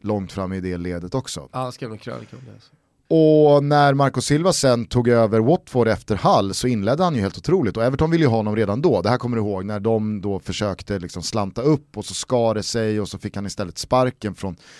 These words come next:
Speaker 1: från Watford. Och, och när han till slut sen då ändå landade i Everton. Man gick ju bara och väntade på
Speaker 2: Mm.
Speaker 1: att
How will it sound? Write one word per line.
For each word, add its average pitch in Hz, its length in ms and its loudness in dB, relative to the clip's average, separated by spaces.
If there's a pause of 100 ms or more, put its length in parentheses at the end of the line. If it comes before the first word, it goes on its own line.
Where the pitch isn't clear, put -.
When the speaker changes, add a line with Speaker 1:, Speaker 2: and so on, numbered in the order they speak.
(360)
Speaker 1:
från 120 180 -2
Watford. 107 520 0 (240)
Och, 139 720 4
och 123 60 2 (160)
när 131 240 -2
han 120 140 0
till 120 120 -6
slut 151 260 -2
sen 113 180 -4
då 107 100 0
ändå 101 260 -2
landade 110 380 -2
i - 20 -2
Everton. 85 400 -6
Man 160 120 2
gick 156 180 2
ju 147 60 2
bara 147 120 6
och 123 80 4
väntade 151 420 2
på 104 200 -2
Speaker 2:
Mm. 90 180 -4
Speaker 1:
att - 440 -4